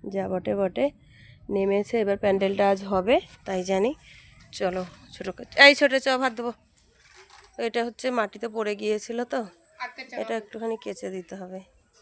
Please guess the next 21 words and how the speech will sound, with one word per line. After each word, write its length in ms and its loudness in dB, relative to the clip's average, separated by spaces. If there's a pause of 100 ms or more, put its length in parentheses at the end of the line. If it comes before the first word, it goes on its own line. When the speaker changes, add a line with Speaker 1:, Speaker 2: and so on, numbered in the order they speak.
(460)
Speaker 1:
চলো, 280 0
আর 80 4
এটাতে 300 0
এক 100 0
বালতি 280 0
জল 240 0
নিয়ে 220 0
আসবো, 360 -4 (680)
তাহলে 200 -6
ঘরটা 320 -6
নাতা 340 -6
দেয়া 240 -6
হবে। 260 -12 (1500)
চলো। 260 -6 (360)
ওই, 480 12 (580)
দেখছো? 460 0 (680)
এত 300 -12 (460)
ছেলে 460 -4
একবারে 680 -6 (1700)
সেই 380 6
লেভেলের। 520 2